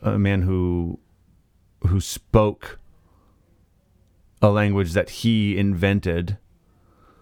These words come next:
clearly and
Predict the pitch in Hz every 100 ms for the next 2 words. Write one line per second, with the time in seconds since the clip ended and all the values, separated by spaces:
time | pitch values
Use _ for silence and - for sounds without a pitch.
0 | _ _ _ _ _ _ _ - - -
1 | - 131 120 110 107 104 95 101 _ _
2 | _ 104 101 95 92 85